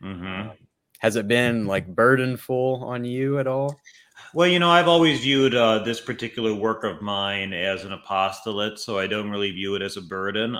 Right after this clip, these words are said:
Speaker 1: Um, I've been, you know, I started, uh, helping Father Zadalava back in two thousand seven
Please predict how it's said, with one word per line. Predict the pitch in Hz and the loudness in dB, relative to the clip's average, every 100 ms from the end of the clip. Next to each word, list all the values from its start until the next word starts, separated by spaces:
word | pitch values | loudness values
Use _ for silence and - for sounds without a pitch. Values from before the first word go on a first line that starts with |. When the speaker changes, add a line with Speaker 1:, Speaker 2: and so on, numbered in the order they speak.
| - | -8
Speaker 1:
Um, | 101 95 | -8 -2
I've | 101 107 | -2 0
been, | 113 107 104 80 | 0 -2 -4 -10
you | 101 | -8
know, | 98 95 - _ _ _ - | -6 -6 -10 _ _ _ 0
I | 113 107 104 | 2 2 0
started, | - - 151 147 165 120 107 | -6 -2 4 6 6 4 2
uh, | 92 101 | 2 0
helping | 95 127 147 110 | 0 -4 -4 -4
Father | 101 104 104 | -4 -4 -2
Zadalava | 98 101 92 92 90 87 | -4 -2 0 0 -2 -6
back | 92 | -6
in | 98 | -8
two | 92 | -14
thousand | - 98 92 90 | -8 -8 -8 -10
seven | 98 95 104 131 | -4 -4 -4 -8